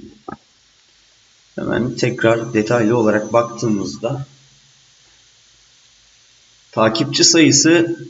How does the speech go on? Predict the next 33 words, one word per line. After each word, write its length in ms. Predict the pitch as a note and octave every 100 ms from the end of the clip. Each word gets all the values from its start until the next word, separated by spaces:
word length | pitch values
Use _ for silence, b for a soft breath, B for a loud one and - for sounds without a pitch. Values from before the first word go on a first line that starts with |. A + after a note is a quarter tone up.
| -
e, 420 | A#2 A2 G#2+ G#2+
bu 140 | C3+
ay 120 | D3+ D3+ D3
on 200 | D3 D3+
K 240 | C#3+ D3
takipçi 480 | C#3+ B2+ - C3+ A#2+
kazanmış. 540 | B2+ A2 G2 B2+ -
On 300 | - B2+ C3+
bin, 260 | A#2+ C3 - -
e, 220 | G#2+ G#2+ G2+
on 220 | B2 B2+
bine 140 | B2
yakın 260 | A#2+ A#2 C3
takipçi 440 | B2 A2 - -
kazanmış 480 | - B2+ A2 D3 -
ve 60 | D3+
geçen 340 | A2+ A2+ D3
ayın 200 | C#3+ D#3+
yüzde 300 | C#3+ A#2+ C3+
elli 120 | C#3+
altındaymış. 720 | C#3 A#2 - A#2+ A2+ F2+ F2 G#2+
Yani 200 | G#2 G#2+
bir 100 | C3
önceki 460 | B2 A2+ A#2+ A#2
ay, 180 | A#2 F3 - B _ _ -
e, 80 | G2 F#2+ F#2+ G2
yirmi 380 | G2 A2+ D3 D3
K'ya 300 | B2 A#2+ A#2
yakın 280 | A#2 A2+
takipçi 440 | A2+ A2 - - -
kazanırken 600 | A2 B2+ C#3+ C#3+ E3 E3 - - _ _ _ _ -
bu 160 | A2 A2
içinde 480 | - B2 B2 B2